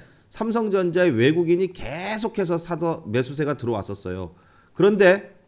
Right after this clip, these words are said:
이 얘기가 나오면서 외국인이 이제 팔기 시작을 합니다. 그러니까 주가가 요렇게 계단식으로 아주 이쁘게 떨어지는 겁니다. 자, 그러면은 이게 이제 해결이 돼야 됩니다. 물론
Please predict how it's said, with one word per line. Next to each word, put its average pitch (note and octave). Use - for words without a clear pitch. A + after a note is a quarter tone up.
이 F#3+
얘기가 E3
나오면서 C#3
외국인이 A#2+
이제 A2
팔기 F#3+
시작을 A2
합니다. G2+
그러니까 D#3
주가가 D#3
요렇게 C#3+
계단식으로 B2
아주 G2+
이쁘게 B2+
떨어지는 A#2
겁니다. E2
자, C3
그러면은 D3+
이게 C#3+
이제 E3+
해결이 F#3+
돼야 C3
됩니다. A#2+
물론 E3+